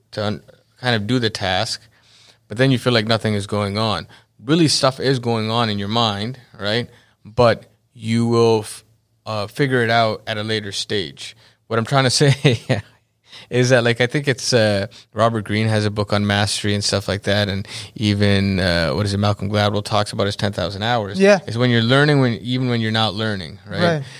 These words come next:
Speaker 1: But, and people who are dabblers and stuff like that, they're like, only when is it entertaining, they'll, they'll, they'll do the task, but they'll never become a master.
Speaker 2: Mm-hmm.
Speaker 1: To become
Speaker 2: Mm-hmm.
Speaker 1: a master at something,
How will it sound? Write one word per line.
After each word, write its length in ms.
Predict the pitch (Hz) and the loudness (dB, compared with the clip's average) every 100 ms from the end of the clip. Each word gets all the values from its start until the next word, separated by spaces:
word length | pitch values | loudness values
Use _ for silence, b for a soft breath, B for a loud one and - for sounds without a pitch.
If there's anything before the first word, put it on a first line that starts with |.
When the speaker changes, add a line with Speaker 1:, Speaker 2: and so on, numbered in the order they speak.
| B | B
Speaker 1:
But, 120 | 101 - | -2 0
and 180 | 107 | 0
people 300 | - 147 139 | 0 -2 0
who 140 | 123 127 | 0 2
are 80 | 107 | 2
dabblers 640 | 104 104 110 117 113 110 | 2 2 2 -2 -2 -4
and 80 | 107 | -6
stuff 220 | 120 107 | -4 -4
like 180 | 110 101 | -2 -2
that, 320 | 104 104 110 | 0 2 2
they're 160 | 113 113 | 2 2
like, 220 | 113 107 | 2 2
only 240 | 113 120 | 0 0
when 180 | 123 117 | 0 0
is 80 | 110 | -2
it 40 | 92 | -4
entertaining, 560 | 110 107 107 107 120 | -6 -6 -6 -4 -2
they'll, 240 | 123 120 98 | 0 0 0
they'll, 240 | 117 113 - | -2 -4 -8
they'll 200 | 95 110 | -6 -4
do 180 | 110 113 | -4 -8
the 100 | 110 | -10
task, 440 | - 107 117 - B B - | -2 2 2 -2 B B -12
but 100 | 110 | -2
they'll 100 | 110 | 2
never 240 | 117 127 | 2 2
become 380 | 110 107 117 110 | 0 -2 0 0
a 40 | |
master. 600 | 98 98 104 - - - 170 | 0 -2 -2 -2 -8 -12 -8
Speaker 2:
Mm-hmm. 360 | 170 175 160 | -4 -2 -4
Speaker 1:
To 60 | 127 | -2
become 340 | 110 147 143 | 0 4 4
Speaker 2:
Mm-hmm. 100 | 135 | 4
Speaker 1:
a 40 | 104 | 4
master 500 | 107 123 127 - 98 | 4 2 0 -2 0
at 220 | 98 104 | 0 0
something, 580 | - 127 120 92 - | 2 2 0 -4 -10